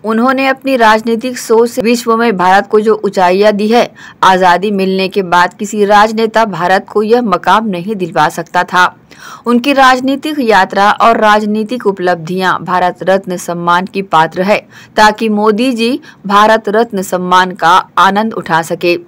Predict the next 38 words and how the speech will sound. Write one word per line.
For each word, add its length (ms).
अंतर्राष्ट्रीय 760
साहित्य 500
का 180
रौनक 360
जमाल, 420
जो 160
कि 160
हर 260
मुद्दों 420
पर 260
गहन 320
चिंतन 520
को 180
अपनी 380
कलम 500
के 100
अल्फाजों 580
में 180
पन्नों 360
पर 200
लिखते 300
हैं, 140
उन्होंने 320
भारत 360
रत्न 300
सम्मान 460
को 140
लेकर 540
अपनी 320
मंशा 500
जाहिर 520
कर 240
केंद्र 280
सरकार 400
से 140
निवेदन 440
किया 220
है 200